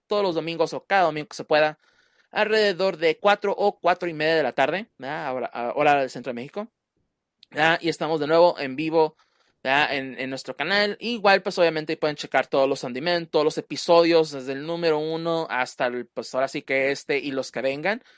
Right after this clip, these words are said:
Aquí van a estar en, en su canal de YouTube. Y de nuevo, pues, estamos en vivo aquí, eh, cada domingo que se pueda, de nuevo alrededor de cuatro o cuatro y media de la tarde, ¿no? Empezamos a ese horario, ¿verdad? Y de nuevo, hora del centro de México.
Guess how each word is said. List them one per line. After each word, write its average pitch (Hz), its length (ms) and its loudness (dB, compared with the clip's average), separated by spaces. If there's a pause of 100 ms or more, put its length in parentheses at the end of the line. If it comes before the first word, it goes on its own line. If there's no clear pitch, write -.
(380)
Aquí 156 280 -4
van 151 180 0
a 147 40 0
estar 143 260 0
en, 143 240 -10
en 139 100 -12
su 147 140 -12
canal 131 320 -4
de 131 80 -8
YouTube. 214 380 -4
Y 165 40 0
de 156 120 0
nuevo, 175 260 2
pues, 143 260 -4
estamos 147 440 -6
en 127 100 -8
vivo 139 180 -4
aquí, 165 380 -6 (460)
eh, 135 400 2
cada 147 180 6
domingo 143 280 -2
que - 100 -18
se 143 120 -10
pueda, 170 480 0
de 135 100 -8
nuevo 147 260 -2
alrededor 135 540 -2
de 127 180 -6
cuatro 165 520 0
o 156 240 -2
cuatro 135 300 -4
y - 20 -12
media 131 220 -4
de 123 60 -4
la 117 100 -6
tarde, 107 280 -12
¿no? 123 160 -10
Empezamos 120 480 -14
a 127 40 -10
ese 123 160 -10
horario, 110 360 -12 (500)
¿verdad? 127 220 0
Y 151 140 -4
de 135 80 -2
nuevo, 147 220 2
hora 135 240 2
del 123 100 -2
centro 117 260 -12
de 110 60 -18
México. - 320 -20